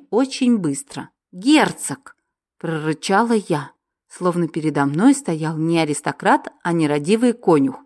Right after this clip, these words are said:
«Куда вы меня перенесли?» «Моя резиденция», признался Дейрон, но ставить меня на пол не спешил. «Вот как!» округлила глаза я. «Вы забыли прислать мне приглашение, господин Рондей»,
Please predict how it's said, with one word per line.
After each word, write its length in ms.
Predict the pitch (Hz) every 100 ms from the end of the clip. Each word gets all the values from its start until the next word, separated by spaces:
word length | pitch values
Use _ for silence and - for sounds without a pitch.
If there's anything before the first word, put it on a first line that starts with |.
| _
«Куда 420 | - 160 180 277 311
вы 120 | 311
меня 460 | 302 294 294 294 285 _
перенесли?» 880 | _ 285 302 311 311 - 277 185 131 _ _ _
«Моя 380 | 175 180 151 147
резиденция», 960 | 170 175 226 254 262 185 175 233 233 233 _ _ _
признался 640 | - 214 208 214 208 - 202
Дейрон, 460 | 196 190 185 180 -
но 120 | 190
ставить 460 | - 226 208 190 -
меня 240 | 202 185
на 160 | 196 269
пол 220 | - 233
не 240 | 175 160
спешил. 640 | 190 - 190 - 151 131 - _ _ _ _ _ _
«Вот 640 | 185 165 160 160 202 247 -
как!» 540 | 320 311 233 147 - _
округлила 680 | 180 - 190 190 196 156 156
глаза 420 | 170 185 190 175
я. 380 | 147 156 147 - _ _ _ _
«Вы 200 | 160 170
забыли 440 | 175 240 240 262 262
прислать 520 | 277 277 - 240 254
мне 260 | 269 262 240
приглашение, 880 | 277 269 311 339 - 269 240 240
господин 540 | 226 233 240 220 233 226
Рондей», 540 | 226 226 220 214 208